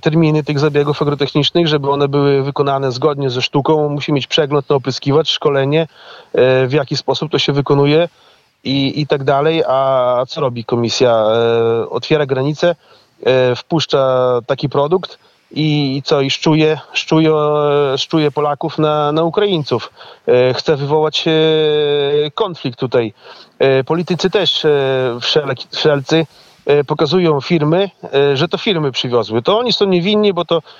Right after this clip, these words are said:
firmy przywiozły. No i część, e, część tej złości ulewa się na te firmy.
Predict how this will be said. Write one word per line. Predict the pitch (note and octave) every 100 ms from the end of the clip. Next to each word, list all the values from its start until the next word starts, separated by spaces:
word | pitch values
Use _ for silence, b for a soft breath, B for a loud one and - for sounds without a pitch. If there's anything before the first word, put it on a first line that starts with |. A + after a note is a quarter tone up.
| B
firmy | - F3+ C#3+
przywiozły. | A#2 A#2+ G#2+ G2+ A#2
No | D3
i | F3 F3+ E3+ D#3
część, | F#3+ F3+ E3+ - B B B B -
e, | C#3 D#3
część | D3 F#3 D#3+
tej | F3+
złości | C#3+ E3 D#3+ - F3+ F3 E3+ D#3+ C#3+
ulewa | E3+ F3 D3 D3
się | D#3+
na | D3+
te | C#3+
firmy. | - D3 D#3 E3+